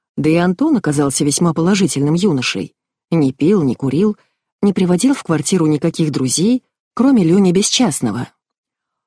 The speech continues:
В погоне за деньгами Иван начал ездить по всей России. Рубль стремительно обесценивался, но профессиональный переводчик, да ещё синхронист, был на расхват.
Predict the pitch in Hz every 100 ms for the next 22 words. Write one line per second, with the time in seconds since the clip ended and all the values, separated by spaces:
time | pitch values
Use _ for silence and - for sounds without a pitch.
0 | _ _ - 185 240 311 208 165 160 156
1 | 170 240 185 139 147 214 180 165 151 147
2 | 147 214 170 - 151 - 185 170 165 -
3 | 247 139 - _ _ _ _ _ - 160
4 | 185 143 - 160 175 175 147 143 139 139
5 | - 233 190 117 - 101 - _ _ _
6 | _ _ 190 190 190 196 - 226 302 240
7 | - 147 156 247 - 147 139 143 - 156
8 | 156 156 143 131 170 214 - 151 165 165
9 | 214 - 160 120 -